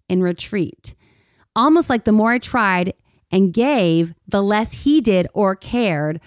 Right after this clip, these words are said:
or at least seemed to care. It just felt that he didn't care about meeting my needs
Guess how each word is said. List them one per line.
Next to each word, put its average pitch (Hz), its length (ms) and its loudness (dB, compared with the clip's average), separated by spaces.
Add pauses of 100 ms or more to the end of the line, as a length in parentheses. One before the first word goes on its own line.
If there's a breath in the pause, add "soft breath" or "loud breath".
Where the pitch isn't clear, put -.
(100)
or 196 180 -2
at - 80 -4
least 185 260 -4
seemed 180 240 -2
to - 100 -16
care. - 540 -10 (640 soft breath)
It 220 120 -4
just 285 260 -2
felt 247 160 -2
that 247 80 0
he 208 40 -2
didn't 214 200 -2
care 220 360 -2
about 180 380 -4
meeting 175 300 -2
my 156 180 -4
needs 160 400 -4